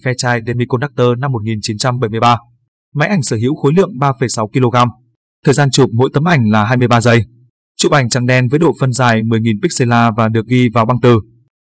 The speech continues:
Trong khi đó, Leonardo da Vinci đã mất vào ngày hai tháng năm năm một nghìn năm trăm mười chín tại Pháp. Như vậy, ta có thể thấy bức ảnh này hoàn toàn là một sản phẩm của trí tuệ nhân tạo A I.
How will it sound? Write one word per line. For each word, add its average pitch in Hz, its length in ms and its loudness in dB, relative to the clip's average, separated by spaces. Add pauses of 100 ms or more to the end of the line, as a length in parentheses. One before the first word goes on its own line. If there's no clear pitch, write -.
(140)
Trong 180 140 0
khi 185 100 2
đó, 139 320 4 (260)
Leonardo 131 640 4
da 120 180 2
Vinci 120 380 0
đã 113 120 -2
mất 185 220 0
vào 117 200 2
ngày 110 280 0
hai 131 140 -2
tháng 120 140 -4
năm 131 220 2
năm 131 140 2
một 113 120 -2
nghìn 110 240 -2
năm 123 160 -2
trăm 127 160 0
mười 110 80 0
chín 107 160 -2
tại 131 140 0
Pháp. 185 160 2 (580)
Như 202 100 2
vậy, 165 200 2
ta 123 240 2
có 151 120 -4
thể 156 120 0
thấy 117 120 0
bức 185 160 0
ảnh 143 140 -2
này 110 220 0
hoàn 113 260 -2
toàn 113 240 0
là 107 60 0
một 107 220 -2
sản 117 180 -4
phẩm 117 120 0 (100)
của 110 160 -2
trí 120 160 -4
tuệ 156 160 2
nhân 117 160 -4
tạo 120 160 -2
A 120 260 0
I. 120 60 2